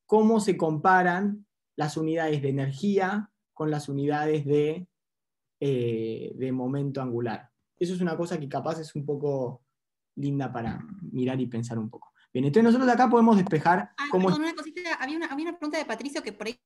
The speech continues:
Speaker 2: ella se lo respondió él solo, pero, eh, el sistema de coordenadas está centrado en el, en el centro de la Tierra.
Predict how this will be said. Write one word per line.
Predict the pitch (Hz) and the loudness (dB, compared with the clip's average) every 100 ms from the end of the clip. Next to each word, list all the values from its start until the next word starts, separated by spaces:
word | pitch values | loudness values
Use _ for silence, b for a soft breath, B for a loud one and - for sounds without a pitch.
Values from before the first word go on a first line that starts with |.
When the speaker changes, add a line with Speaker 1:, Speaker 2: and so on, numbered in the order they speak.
| - | -20
Speaker 2:
ella | 254 | -14
se | 254 202 | -10 -10
lo | 185 185 185 | -10 -10 -10
respondió | 196 196 214 | -10 -8 -8
él | 214 | -8
solo, | 226 214 202 B B - | -8 -8 -8 B B -6
pero, | 226 220 214 214 - - | -4 -2 -2 -6 -12 -8
eh, | 214 208 202 - | -8 -6 -8 -10
el | 202 | -12
sistema | 202 226 294 285 269 254 240 | -10 -8 -6 -4 -2 -4 -4
de | 226 | -8
coordenadas | 226 226 233 269 269 262 269 277 _ | -10 -8 -6 -4 -2 -2 -2 -8 _
está | 202 202 220 | -18 -10 -10
centrado | 226 226 220 233 247 | -8 -10 -8 -6 -6
en | 247 | -6
el, | 202 202 | -8 -10
en | 202 | -12
el | 196 | -10
centro | 220 220 214 | -12 -10 -10
de | |
la | 196 | -10
Tierra. | 190 233 214 185 185 | -8 -8 -8 -8 -14